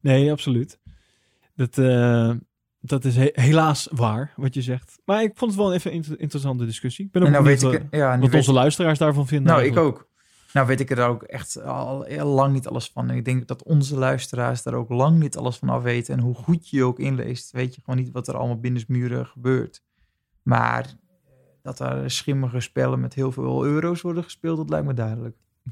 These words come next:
Speaker 1: <laughs> Dat is absoluut waar. Ehm, dan nog iets wat ik interessant vond. Eh, afgelopen weekend was natuurlijk, eh, nou, circuit, Paul Ricard, we hebben het er net over gehad. Eh, we kwamen van, eh, straatcircuits vandaan.
Speaker 2: Ja.
Speaker 1: Eh,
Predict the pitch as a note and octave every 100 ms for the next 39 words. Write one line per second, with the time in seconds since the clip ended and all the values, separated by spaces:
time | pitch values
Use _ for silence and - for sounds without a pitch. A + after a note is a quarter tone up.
0 | - F3+ B2 - C3 D#3+ B2 B2 - C3
1 | C3 - D3+ A#2 C3+ - - _ _ _
2 | _ _ _ _ _ _ _ _ _ -
3 | B3 A#3+ B3 A#3+ A#3 A3+ - G#3+ D#3 G3+
4 | B3 B3 E3+ D3 D3+ F#3+ F#3 F3+ - E3+
5 | D3+ C3 C#3 B2+ C3+ C#3+ - D3 C#3+ C#3
6 | - - D#3 B2+ D3+ D#3+ B2+ B2+ - C3+
7 | B2 - A2+ G#2+ B2+ - - E3 E3+ F3
8 | - D#3 C#3 B2+ D3+ E3 D3 C#3 C#3 C3
9 | A#2+ A2 B2+ F#3 - C3+ B2+ A#2 D#3+ E3+
10 | C#3 A#2 A2+ A2+ A#2+ C3 C#3 C#3+ D3+ F#3
11 | F3+ F3 E3 F#3 A3+ - G3+ B2 - _
12 | _ - D3+